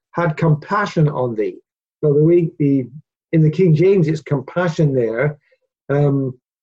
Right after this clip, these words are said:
and that was translated as Mari Mari. Um, more modern English translations don't use the word compassion.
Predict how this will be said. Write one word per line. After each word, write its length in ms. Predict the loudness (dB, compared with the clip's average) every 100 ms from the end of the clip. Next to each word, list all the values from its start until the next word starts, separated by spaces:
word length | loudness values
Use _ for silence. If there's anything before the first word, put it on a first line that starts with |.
| -2
and 120 | 0
that 180 | 0 0
was 260 | -2 -2 -10 _ -6
translated 480 | -4 0 2 2 2
as 140 | 2
Mari 340 | 2 2 2
Mari. 520 | 2 0 -2 -2 -6 _ -2
Um, 460 | 0 0 -4 -8 _ _ _ _ _ _ _ _ -6
more 240 | 0 0
modern 260 | 2 2 2
English 340 | 2 0 0
translations 540 | -2 -4 0 -2 -2 -2
don't 160 | 0
use 140 | 0 -2
the 60 |
word 220 | 0 -2 -2
compassion. 580 | -10 -8 -8 -4 -4